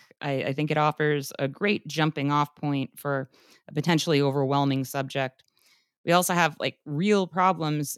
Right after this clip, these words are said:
in the U S wanting to sort of flatten our enemies. If you're on social media or, you know, wherever, but specifically social media, <laughs> you refer to, if you refer to any of these hate groups by their own names or as subgroups,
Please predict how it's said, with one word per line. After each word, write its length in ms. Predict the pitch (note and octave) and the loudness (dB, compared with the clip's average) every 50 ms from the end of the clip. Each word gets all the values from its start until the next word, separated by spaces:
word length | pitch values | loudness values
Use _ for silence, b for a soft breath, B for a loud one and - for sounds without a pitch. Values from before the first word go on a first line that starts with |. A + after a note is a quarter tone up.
| - | -4
in 160 | D3+ C#3+ D3 D3+ | -2 -2 0 0
the 80 | D3 | -2
U 220 | C#3+ D3+ D3 D3 D3 | -2 -2 -2 -2 -2
S 420 | D3 C#3+ C#3 - - - - - _ - | -2 -2 -4 -4 -8 -10 -14 -16 _ -8
wanting 400 | D3 D3+ E3 D#3+ D#3+ D#3+ D#3+ D3 | -4 -2 0 0 0 0 0 -2
to 100 | - D3 | -4 -4
sort 220 | - E3+ D#3 D3+ | -4 -2 -2 -2
of 100 | D3 - | -4 -6
flatten 760 | - - - D3+ D3 C#3+ - - D3 C#3+ C#3+ C#3+ C#3+ C3+ - - | -10 -10 -2 0 0 0 0 0 0 0 0 0 -2 -4 -4 -2
our 160 | C#3 C#3 C3+ | -2 -2 0
enemies. 640 | - C3+ C#3 C#3 C#3 C3 B2 B2 D3 D#3 - - - _ _ _ _ _ _ _ _ _ _ _ _ - | 0 0 0 0 -2 -2 -4 -6 -6 -8 -8 -8 -10 _ _ _ _ _ _ _ _ _ _ _ _ -6
If 140 | D#3+ C#3+ F3+ | -4 0 2
you're 80 | E3+ | 2
on 140 | E3 D#3+ D3+ | 4 2 2
social 320 | - E3 D#3 D3 - F3+ | 2 0 0 0 0 0
media 640 | F#3+ G#3+ A#3+ C4+ C4 G3+ F#3+ E3 D#3 D3+ C#3+ C#3 C3+ - | 0 2 2 2 0 0 2 2 2 4 4 2 2 0
or, 100 | - D3+ | 0 0
you 120 | F3 F3+ | 0 0
know, 80 | E3 D#3+ | 0 2
wherever, 420 | F#3 F3+ D3 B2+ A#2+ A#2 C3 B2+ | 2 2 4 2 2 2 0 -2
but 160 | C#3+ C#3 - | -4 -4 -6
specifically 680 | - - D#3+ D3 - F#3 E3 - D#3+ - E3+ D#3+ D3+ D#3+ | -8 -8 -6 -4 -2 -2 -2 -2 -4 -4 -4 -4 -4 -4
social 420 | - - - - D#3+ C#3+ - F3 D3 | -6 -4 0 2 2 2 2 2 4
media, 480 | D#3+ G3+ F#3 E3 D3 C3+ B2+ B2+ C3+ - _ _ | 4 4 2 2 -2 -4 -6 -8 -8 -12 _ _
<laughs> 480 | - C4 C4+ - - - - - - - | -4 -4 -4 -4 -6 -14 -20 -20 -14 -6
you 160 | D#3+ E3 E3+ | -2 0 2
refer 460 | D#3+ E3+ E3 D#3+ - F#3+ F#3 F#3 F#3 | 2 2 2 2 0 0 0 0 0
to, 480 | E3+ - - F#3+ F3 D#3+ D#3 D#3 - - _ _ _ _ _ _ _ _ _ _ _ - | -2 -4 -4 -4 -2 -2 -2 -4 -6 -8 _ _ _ _ _ _ _ _ _ _ _ -4
if 80 | D3+ | 2
you 100 | A#3 A#3 | 4 4
refer 220 | B3 A#3 - B3+ A#3+ | 4 6 6 4 2
to 80 | F#3+ | 4
any 240 | D#3 F#3 G#3 G#3+ G3 | 4 4 4 4 4
of 80 | E3+ D#3+ | 2 2
these 200 | F3 E3 D#3+ - | 0 -2 -2 -2
hate 260 | F3 F3 - - - | -2 -2 -2 -2 -2
groups 340 | D#3+ D#3 D3+ D3 - - - | -2 0 0 0 -2 -6 -2
by 240 | - D3+ D3 C#3+ | 0 2 2 4
their 160 | C#3+ D3+ D3 C#3+ | 4 2 2 2
own 220 | C#3 C3+ C3+ D3 | 2 2 2 2
names 420 | E3 F3+ F#3 E3+ D#3 D3 C#3 C3 | 2 2 2 2 2 2 0 -2
or 140 | D3+ C#3+ C3+ | -2 -2 -2
as 120 | B2+ C3 - | -2 -2 -4
subgroups, 920 | - - F#3+ F#3 F3 D3 - - D3+ D3 C#3+ C#3+ - _ - - - | -4 0 0 0 0 0 -4 -8 -6 -6 -4 -6 -6 _ -10 -12 -12